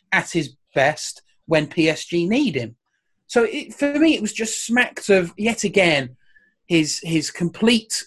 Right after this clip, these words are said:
selfishness. He needs to be thinking of his team. He needs to be thinking of this club,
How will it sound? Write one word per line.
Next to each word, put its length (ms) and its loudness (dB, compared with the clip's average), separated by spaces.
selfishness. 1300 -4
He 100 0
needs 380 4
to 80 -8
be 100 -6
thinking 460 -4
of 80 -6
his 160 -8
team. 460 -6
He 120 -4
needs 320 2
to 80 -6
be 100 -2
thinking 400 -4
of 120 -4
this 180 2
club, 440 -2